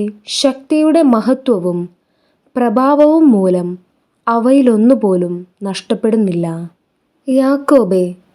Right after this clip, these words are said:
ഇസ്രായേലേ, എൻ്റെ വഴികൾ കർത്താവിൽ നിന്ന് മറഞ്ഞിരിക്കുന്നു. എൻ്റെ അവകാശം ദൈവം കണക്കിലെടുക്കുന്നില്ല എന്ന് നീ പരാതി പറയുന്നത് എന്തുകൊണ്ട്? നിങ്ങൾക്ക്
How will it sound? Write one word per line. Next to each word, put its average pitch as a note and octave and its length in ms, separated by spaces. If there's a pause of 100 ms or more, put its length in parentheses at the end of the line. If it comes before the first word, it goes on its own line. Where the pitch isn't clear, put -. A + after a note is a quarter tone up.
(160)
ഇസ്രായേലേ, A3+ 800 (540)
എൻ്റെ D#4+ 300 (100)
വഴികൾ G3+ 380 (180)
കർത്താവിൽ C4+ 640
നിന്ന് F3+ 260 (300)
മറഞ്ഞിരിക്കുന്നു. F#3 840 (760)
എൻ്റെ D4+ 340 (180)
അവകാശം A#3 640 (460)
ദൈവം A3 420 (140)
കണക്കിലെടുക്കുന്നില്ല A#3 1000 (240)
എന്ന് F3 260 (460)
നീ A3+ 140 (120)
പരാതി B3 540
പറയുന്നത് F3+ 520 (320)
എന്തുകൊണ്ട്? F#3 580 (960)
നിങ്ങൾക്ക് D4 540